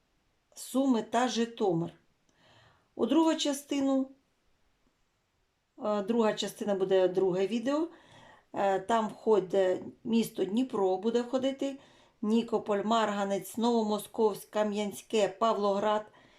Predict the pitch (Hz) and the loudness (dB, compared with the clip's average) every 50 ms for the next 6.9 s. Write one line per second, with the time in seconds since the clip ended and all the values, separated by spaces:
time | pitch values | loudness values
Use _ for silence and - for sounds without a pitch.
0 | _ _ _ _ _ - 233 247 240 226 240 240 233 214 214 214 214 220 247 - | _ _ _ _ _ 2 2 4 4 4 4 2 2 2 0 -2 -4 -4 -6 -6
1 | - - _ _ _ _ 214 208 208 - - 226 214 190 185 - - 240 226 233 | -12 -18 _ _ _ _ -4 -4 -4 -2 0 0 0 0 0 -6 -6 -4 -2 -2
2 | 247 240 240 214 202 - 214 214 - - 220 208 202 - - - 208 190 208 233 | -2 -2 -2 -4 -2 -2 -6 -8 -4 -2 -2 -2 -2 -4 -8 -8 -6 -2 0 0
3 | 226 226 214 202 190 208 220 214 185 - - _ - - - 202 208 214 208 214 | 0 2 0 0 0 0 -2 -2 -2 -4 -12 _ -8 -6 -2 0 0 2 2 2
4 | 208 185 190 190 185 180 180 - - _ _ _ _ _ _ _ _ _ _ _ | 0 0 -2 -2 -4 -4 -6 -10 -20 _ _ _ _ _ _ _ _ _ _ _
5 | _ _ _ _ _ _ _ _ _ _ _ _ _ - 202 196 233 240 233 240 | _ _ _ _ _ _ _ _ _ _ _ _ _ -8 -4 0 0 0 0 -2
6 | - - 226 196 170 170 185 185 180 170 160 165 214 247 277 330 - | -6 -6 -4 -4 -4 -2 2 2 2 2 4 2 2 2 2 0 -4